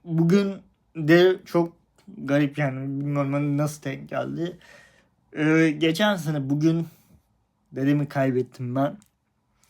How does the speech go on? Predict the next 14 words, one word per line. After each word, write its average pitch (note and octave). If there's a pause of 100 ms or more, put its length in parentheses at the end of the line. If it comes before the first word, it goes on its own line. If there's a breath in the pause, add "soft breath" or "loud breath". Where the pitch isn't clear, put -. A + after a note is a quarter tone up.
(600 soft breath)
Ve, D3+
e, D#3+ (320 loud breath)
video D#3+
ilerledikçe D#3+
de D3+
tabii D3
bundan D3
bahsedeceğim. C#3 (680)
Arada C#3
değineceğim C#3+ (380)
bu C3+ (420 loud breath)
kayıp C3+ (120)
olayından. C3+ (1900 soft breath)
E, D#3+